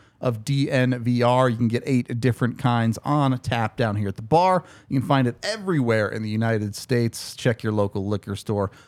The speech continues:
or the Breck Beer Locator online at breck brew dot com. You can also check out their dope merch on, uh, on the Breck Brew's website. So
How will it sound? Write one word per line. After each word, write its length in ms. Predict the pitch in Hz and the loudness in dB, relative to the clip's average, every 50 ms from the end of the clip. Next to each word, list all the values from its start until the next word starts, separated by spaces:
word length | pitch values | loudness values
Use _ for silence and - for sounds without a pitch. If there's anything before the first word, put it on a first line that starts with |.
| _ _ | _ _
or 180 | - 196 208 | -2 0 0
the 80 | 170 175 | 0 0
Breck 320 | 131 147 160 151 147 - | 0 2 0 0 0 0
Beer 180 | - 147 143 143 | 0 2 2 4
Locator 500 | 131 131 127 123 - - - 117 117 - - | 4 2 2 0 0 0 0 0 0 -2 -2
online 460 | 165 170 160 147 131 120 117 117 107 | 0 2 2 2 2 2 2 0 -2
at 120 | 98 92 | -4 -4
breck 320 | - 123 120 120 117 - _ | -2 -2 -2 -2 -2 -4 _
brew 300 | - 123 120 120 117 - | -2 0 0 0 0 -2
dot 460 | - 110 110 135 139 139 127 - - | -4 -2 0 2 2 2 0 -4 -4
com. 420 | - - 214 220 214 220 208 196 - - - - _ _ | -2 0 2 2 2 4 2 2 0 -2 -10 -20 _ _
You 80 | - 120 | -4 0
can 80 | 123 120 | 0 0
also 240 | 113 107 - 117 | 0 0 -2 -4
check 240 | - - 117 104 - | -4 -4 -4 -4 -2
out 100 | 101 95 | -2 -4
their 120 | - 98 92 | -4 -4 -4
dope 300 | 92 101 95 90 - - | -4 -4 -4 -4 -4 -4
merch 380 | 90 85 76 76 - - - - - - - | -4 -4 -6 -6 -10 -16 -18 -18 -16 -14 -12
on, 320 | - 76 76 73 - 50 | -10 -10 -8 -8 -8 -8
uh, 260 | 50 - - 50 50 - - | -8 -8 -10 -10 -10 -10 -10
on 120 | - 92 | -10 -10
the 80 | 90 - | -10 -10
Breck 260 | - - - 90 - | -8 -10 -10 -10 -10
Brew's 240 | - - - - - | -12 -12 -12 -12 -12
website. 440 | - - - - - - - - - - | -12 -14 -14 -14 -14 -14 -14 -14 -14 -16
So 260 | - - - 80 92 | -14 -10 -10 -10 -10